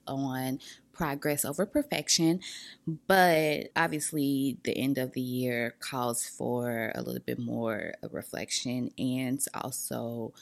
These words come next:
projection in, in terms of thinking about what one wants for the future, right? Because it's a, it's a podcast about telling my story as a single mom raising a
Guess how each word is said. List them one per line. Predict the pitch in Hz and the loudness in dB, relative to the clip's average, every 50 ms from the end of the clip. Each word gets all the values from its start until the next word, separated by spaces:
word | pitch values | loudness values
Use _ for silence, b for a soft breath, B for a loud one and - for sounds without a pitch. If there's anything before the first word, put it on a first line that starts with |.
| B B B B B B B _ | B B B B B B B _
projection | - - 160 151 135 - - 120 69 - - - - - 117 110 117 110 | -6 -2 0 0 0 0 0 0 0 0 2 2 2 2 0 -2 -2 -2
in, | 101 127 - - | -4 -4 -6 -6
in | 113 117 123 | -6 -4 -4
terms | - - 123 123 127 - | -4 -2 -2 -4 -4 -4
of | - | -4
thinking | - 123 120 120 123 123 120 123 | -4 -4 -4 -4 -4 -4 -4 -4
about | 123 120 120 120 117 113 117 113 - B B B B B B B B _ _ - | -4 -4 -2 -2 0 0 0 -2 -4 B B B B B B B B _ _ -14
what | 131 131 131 131 127 127 123 120 113 - - - - - B B B B B B _ _ _ _ _ _ _ _ _ _ - - - | -6 -2 0 2 2 2 2 0 0 -2 -2 -2 -2 -2 B B B B B B _ _ _ _ _ _ _ _ _ _ -14 -6 -2
one | 135 135 131 127 127 120 120 | 0 2 2 2 0 0 0
wants | 123 120 120 120 - - | -2 -2 0 0 0 -2
for | - - 117 113 | -2 -4 -4 -4
the | - 92 | -4 -6
future, | - - 113 98 - - - - 76 73 | -6 -4 -4 -4 0 0 0 0 0 -2
right? | 80 90 98 107 113 - B B B B B B B B B B B B - | -2 -2 0 0 -2 -4 B B B B B B B B B B B B -6
Because | 175 185 185 196 185 180 175 | -6 -2 2 2 2 2 2
it's | 170 170 | 2 0
a, | 170 165 - - _ - | 0 0 -2 -4 _ 0
it's | 147 156 147 156 | 0 2 2 0
a | |
podcast | 147 - - - 147 139 - - 151 131 117 123 - - | -2 -2 -2 -2 -2 -2 -2 -2 -2 0 0 0 -2 -4
about | - 139 147 - 135 131 127 131 127 120 - - _ - | -6 -6 -2 0 0 2 2 2 2 0 -2 -4 _ -4
telling | - - 175 156 147 139 139 | -2 0 2 2 2 2 2
my | 139 131 131 | 2 2 2
story | - - - - 131 127 131 131 120 - | 2 2 2 0 0 0 0 0 0 -2
as | 131 127 117 | -2 -2 -2
a | 120 | -4
single | - - - 120 127 127 131 131 | -4 -4 -2 -2 -2 -2 -2 -2
mom | 127 127 123 123 123 123 127 123 117 | -2 -2 -2 -2 -2 -2 -2 -2 -2
raising | - - 123 131 120 - 131 127 127 120 - | -2 -2 -2 -2 -2 -2 -2 -2 -4 -4 -6
a | - 131 123 123 120 113 113 113 | -8 -6 -4 -4 -2 -4 -4 -6